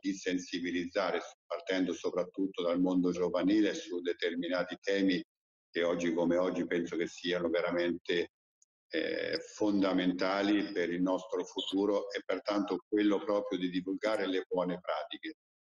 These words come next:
Pertanto nel momento in cui un progetto così importante parte nella nostra regione mi riempie particolarmente di gioia, pertanto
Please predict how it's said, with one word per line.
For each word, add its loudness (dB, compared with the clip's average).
Pertanto -2
nel 0
momento 2
in 2
cui 2
un -2
progetto 0
così 0
importante -2
parte -2
nella 2
nostra 0
regione 2
mi 2
riempie 0
particolarmente -2
di -6
gioia, 2
pertanto -2